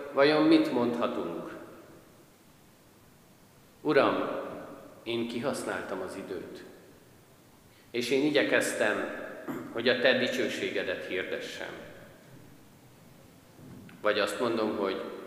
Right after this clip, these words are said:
nekem nincs tehetségem, nem volt tehetségem ahhoz, hogy elmondjam másoknak, én mit kaptam tőled,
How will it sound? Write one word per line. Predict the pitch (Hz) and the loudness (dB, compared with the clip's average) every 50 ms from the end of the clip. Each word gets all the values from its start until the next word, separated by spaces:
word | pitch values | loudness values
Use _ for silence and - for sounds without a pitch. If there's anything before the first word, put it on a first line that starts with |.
| - - - - - | -14 -16 -18 -18 -12
nekem | - 101 104 104 - 123 117 117 117 | -8 -4 -4 -2 0 0 0 2 2
nincs | 123 131 127 120 120 - - 117 - - - - - | 0 2 0 0 -2 -2 -4 -6 -8 -10 -12 -8 -2
tehetségem, | - 123 107 117 113 - - - - 110 98 90 - 98 92 95 | 0 0 2 2 0 -2 -2 -4 -2 -2 -2 0 0 -2 0 0
nem | 104 110 113 113 107 | 0 0 0 0 2
volt | 107 101 - - | 2 0 2 2
tehetségem | - 110 101 110 101 - - - 107 98 - 101 95 98 | 0 0 0 0 -2 -4 -4 -2 -2 -2 0 0 0 0
ahhoz, | 98 92 98 98 85 85 - - - - - - - - - - - - - - - - - - - - - - - - - - - - - - - - - - - - - - - | -2 -2 -2 -4 -4 -4 -6 -10 -10 -12 -14 -14 -16 -18 -18 -20 -20 -20 -20 -20 -20 -20 -20 -20 -20 -20 -20 -20 -20 -20 -20 -20 -20 -20 -20 -20 -20 -20 -20 -20 -20 -20 -18 -10 -6
hogy | 98 98 110 | -2 0 2
elmondjam | 113 120 117 110 101 98 98 95 95 92 | 4 4 4 4 4 2 2 0 0 0
másoknak, | 98 101 104 101 98 - - 104 98 101 101 90 - - | 0 2 2 2 2 0 -2 -4 -4 -6 -6 -6 -4 -4
én | 98 95 | -4 -2
mit | 98 104 107 104 104 | -2 -2 -2 -4 -4
kaptam | 104 104 98 98 - - 95 87 85 85 - | -4 -4 -4 -4 -6 -6 -6 -6 -6 -8 -8
tőled, | - 95 92 92 90 90 82 - - - - | -6 -6 -6 -4 -4 -4 -6 -6 -8 -10 -12